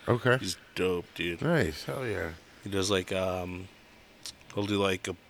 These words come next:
Speaker 2: big strawberry with, like, two moths sitting on side of it with, like, a lamp behind it and, like, just all these crazy
Speaker 1: Wow.
Speaker 2: creatures. It's pretty cool, man.
Speaker 1: Yeah, that sounds pretty sweet, man.
Speaker 2: Yeah, I, uh,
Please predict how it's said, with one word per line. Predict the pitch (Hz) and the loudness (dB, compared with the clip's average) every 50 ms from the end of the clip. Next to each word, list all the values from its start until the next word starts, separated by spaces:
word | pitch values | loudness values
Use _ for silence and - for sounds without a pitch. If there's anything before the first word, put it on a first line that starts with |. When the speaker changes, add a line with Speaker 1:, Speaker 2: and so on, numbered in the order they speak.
| - - | -6 -2
Speaker 2:
big | 107 107 107 101 98 - | 0 0 0 2 2 4
strawberry | - - - - 104 98 101 101 98 98 101 101 104 101 | 4 4 4 2 2 2 2 2 2 0 0 0 0 -2
with, | 104 98 95 92 - | -2 -2 -4 -4 -2
like, | 101 92 85 - - - - | -2 -2 -2 -4 -8 -2 0
two | - - 120 110 | 4 4 4 4
moths | 107 104 101 98 101 104 98 - - - | 4 2 2 2 2 0 0 -2 -2 -2
sitting | - - - - - 104 101 104 101 101 | 2 2 2 4 4 2 2 2 0 0
on | 101 101 101 | -2 -2 0
side | 98 - - 107 98 101 101 | 0 0 0 2 0 0 0
of | 101 98 | -2 -2
it | 101 98 | 0 0
with, | 95 98 95 - | 0 0 0 -2
like, | 98 95 - 101 | -4 -2 -2 -4
a | |
lamp | 98 98 95 98 98 101 104 104 104 - - - | -2 0 0 0 2 2 0 -2 -4 -8 -6 -4
behind | 110 101 95 101 104 101 101 98 | -2 -2 0 0 0 0 0 2
it | 101 104 101 98 92 - | 2 2 2 2 0 -2
and, | - 98 101 | -4 -4 -4
like, | 101 98 98 98 - | -2 -4 -4 -6 -6
just | - 98 - - | -6 -4 -2 0
all | 98 98 | -2 -2
these | 98 98 95 - | -2 -4 -6 -6
crazy | - - - 101 101 98 107 101 - - | -6 -4 -4 -4 -2 -2 -4 -6 -2 0
Speaker 1:
Wow. | - 113 127 135 139 | 4 6 6 6 6
Speaker 2:
creatures. | 127 107 101 101 101 98 - - - - - - - - - - - | 6 4 2 0 0 -2 -2 -2 -4 -10 -12 -12 -10 -12 -12 -12 -6
It's | - - | -4 -4
pretty | - - 139 123 98 | 4 6 6 6 6
cool, | - - - 95 98 | 2 2 2 2 4
man. | 95 98 98 98 98 | 4 2 0 4 6
Speaker 1:
Yeah, | 98 110 139 156 143 104 95 92 92 - - - - - | 8 8 8 8 6 4 0 -2 -8 -12 -14 -14 0 4
that | 104 117 123 | 4 4 4
sounds | - - 117 110 131 127 113 - | 4 4 4 6 6 4 2 0
pretty | - 98 92 90 | 0 0 0 2
sweet, | 90 - - - 95 87 82 82 - 87 | 0 -2 -4 -4 -4 -4 -4 -6 -6 -6
man. | 85 85 85 90 | -6 -6 -4 -2
Speaker 2:
Yeah, | 117 107 101 104 117 | 2 4 6 8 8
I, | 101 104 120 123 120 | 8 8 6 6 6
uh, | 117 117 123 123 117 | 4 4 4 2 2